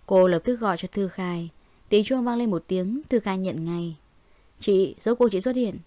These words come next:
em tưởng chị mất tích cơ." Cô vội hỏi, "Rốt cuộc xảy ra chuyện gì vậy?" "Em không biết,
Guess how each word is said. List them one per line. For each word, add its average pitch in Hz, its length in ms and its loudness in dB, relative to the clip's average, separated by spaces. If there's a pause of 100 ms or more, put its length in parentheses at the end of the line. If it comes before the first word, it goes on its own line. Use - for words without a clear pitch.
em 208 180 0
tưởng 185 120 2
chị 185 100 -2
mất 247 180 -2
tích 294 160 -4
cơ." 220 260 -2 (1120)
Cô 190 120 4
vội 175 180 2
hỏi, 147 380 -6 (380)
"Rốt 262 180 -2
cuộc 220 180 4 (180)
xảy 196 120 -2
ra 208 100 2
chuyện 214 200 0
gì 202 120 2
vậy?" 185 280 -2 (920)
"Em 185 160 -2
không 220 160 0
biết, 233 240 0